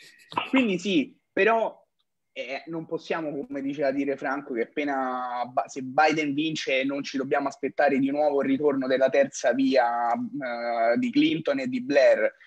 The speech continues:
Però comunque potreb-, è una boccata d'ossigeno che dopo quattro anni cupi possono far bene. E, e comunque sì, non ci dobbiamo aspettare il socialismo con Biden, ma ci dobbiamo aspettare delle aperture comunque a sinistra che,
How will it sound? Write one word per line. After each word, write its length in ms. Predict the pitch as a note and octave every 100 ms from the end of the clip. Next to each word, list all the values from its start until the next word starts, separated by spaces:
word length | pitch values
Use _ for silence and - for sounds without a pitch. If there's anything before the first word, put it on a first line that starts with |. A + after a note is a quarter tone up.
| - _ _ -
Però 340 | G3+ F3+ E3+
comunque 840 | - C#3 D3 D3 C3 A#2 F#2 _ _
potreb-, 380 | C3 B2+ B2 -
è 100 | C3+
una 160 | C#3 C3
boccata 460 | B2+ C3 - C3+
d'ossigeno 760 | B2 C#3 - C#3+ C3 B2 A2 A2
che 140 | A2+
dopo 280 | A#2+ B2+ A#2+
quattro 360 | A#2+ B2 - C3+
anni 340 | C#3 B2+ B2
cupi 640 | B2 E3 D#3+ D#3+ E3 E3 E3 _ _ _ _ -
possono 440 | C#3 - C#3 A2+
far 180 | A#2 A#2
bene. 600 | B2+ A#2 G#2 G2+ F2+ _ _ _ -
E, 260 | C3 C3
e 180 | C#3+ A#2
comunque 440 | - A#2 C#3+ C#3+ C3
sì, 280 | C3+ G2 -
non 160 | B2+ C#3
ci 120 | D#3
dobbiamo 280 | C#3 C#3 C3+
aspettare 420 | - C#3 D3 C3
il 100 | B2+
socialismo 640 | - C#3+ D3+ C#3 C3+ C#3
con 180 | G3+ A#3+
Biden, 360 | C3+ B2 C#3 A2+
ma 160 | A2
ci 160 | - B2+
dobbiamo 540 | B2 B2+ B2+ B2 - - - _
aspettare 840 | A#2+ C3 E3 D#3+ C3+ C#3+ C3+ A#2 - _ _
delle 240 | C#3+ C#3
aperture 540 | C3+ D#3 E3 - G3+ C3+
comunque 420 | D3+ G#3 - D3+
a 20 |
sinistra 580 | - A#3+ B3+ F#3 - A#2
che, 220 | A2+